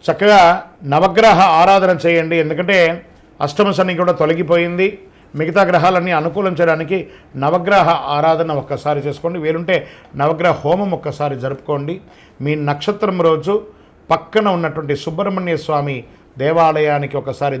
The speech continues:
దర్శనం చేసుకోండి. మీ వయస్సు ఎంత ఉందో అన్ని దీపాలు వెలిగించండి. ప్రత్యేకించి ఇక్కడ చెప్పడం జరుగుతుంది ఎవరికంటే,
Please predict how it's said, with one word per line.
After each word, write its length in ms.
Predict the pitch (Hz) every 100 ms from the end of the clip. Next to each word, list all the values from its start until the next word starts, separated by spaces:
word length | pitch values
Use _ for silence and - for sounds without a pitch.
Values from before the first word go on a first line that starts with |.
| 127
దర్శనం 340 | 117 - 151 135
చేసుకోండి. 420 | 131 - 139 156 165 - - - 123
మీ 100 | 151 175 143 123
వయస్సు 460 | 156 202 - 214 208 160
ఎంత 340 | 156 147 - 175 143
ఉందో 340 | 131 123 135 131 104 - _ _ _ -
అన్ని 160 | 139 151
దీపాలు 280 | 143 143 156 139
వెలిగించండి. 420 | 131 127 131 123 -
ప్రత్యేకించి 880 | 151 - - 220 208 185 180 202 170 151 - - - 147
ఇక్కడ 180 | 196 190 147
చెప్పడం 320 | 165 190 185 170
జరుగుతుంది 560 | 156 156 156 147 185 170 143 156 - _ -
ఎవరికంటే, 540 | 156 190 190 180 165